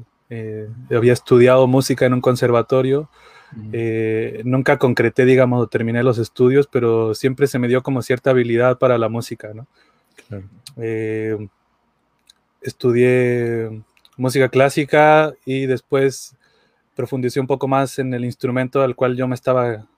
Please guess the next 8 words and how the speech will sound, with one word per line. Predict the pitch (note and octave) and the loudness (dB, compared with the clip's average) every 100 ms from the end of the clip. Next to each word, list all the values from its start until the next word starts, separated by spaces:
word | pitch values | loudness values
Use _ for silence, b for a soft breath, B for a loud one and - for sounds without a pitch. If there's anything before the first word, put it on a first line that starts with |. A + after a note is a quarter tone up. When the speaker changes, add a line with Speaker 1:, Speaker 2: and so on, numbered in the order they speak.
| _ | _
Speaker 1:
eh, | A#2 A2+ A2 A2 A2+ A#2 - | -20 -20 -20 -16 -14 -14 -8
esforzando | B2+ - A#2+ - C#3 C3 | -8 -2 -2 2 2 2
más, | B2+ C#3 - | 4 2 0
que | - | 0
era | B2 | 2
el | B2 | 2
saxofón. | - - A#2 C3 B2+ D#3 _ _ _ _ _ _ _ _ _ _ _ _ | 0 -4 -2 0 0 -2 _ _ _ _ _ _ _ _ _ _ _ _
Entonces, | - B2+ A#2+ C3+ C3+ C#3+ C3+ - - | -4 -4 2 2 4 4 4 0 -14